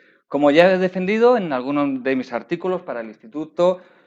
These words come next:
los, quienes creemos en las ideas de la libertad tenemos serios, serios problemas de comunicación, y es sobre esto y sobre cómo hacerle frente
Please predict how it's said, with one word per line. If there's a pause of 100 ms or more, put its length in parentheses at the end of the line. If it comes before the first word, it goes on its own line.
(140)
los,
quienes
creemos
en
las
ideas
de
la
libertad
tenemos
serios,
serios
problemas
de
comunicación,
y
es
sobre
esto
y
sobre
cómo
hacerle
frente